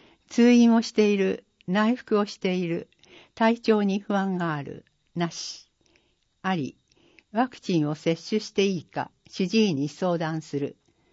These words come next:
接種できない。感染予防をしながら生活。接種できる場合となしの場合は、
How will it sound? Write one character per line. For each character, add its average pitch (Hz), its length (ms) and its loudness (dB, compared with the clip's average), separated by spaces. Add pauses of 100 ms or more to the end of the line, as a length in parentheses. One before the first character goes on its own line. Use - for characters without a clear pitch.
(340)
接 196 320 -4
種 226 160 2
で 208 140 0
き 202 160 -6
な 139 160 -4
い。 - 160 -16 (640)
感 233 240 0
染 226 260 0
予 214 180 0
防 160 200 -2
を 139 80 -6
し - 160 -8
な 170 160 0
が 131 100 -8
ら - 220 -14
生 160 280 -6
活。 - 480 -14 (680)
接 - 360 -4
種 240 140 0
で 214 140 2
き 226 120 -2
る 175 140 0
場 143 160 -4
合 143 120 -6
と - 460 -12
な 214 140 2
し 196 180 -4
の 135 120 -2
場 135 160 -6
合 139 200 -8
は、 143 160 -10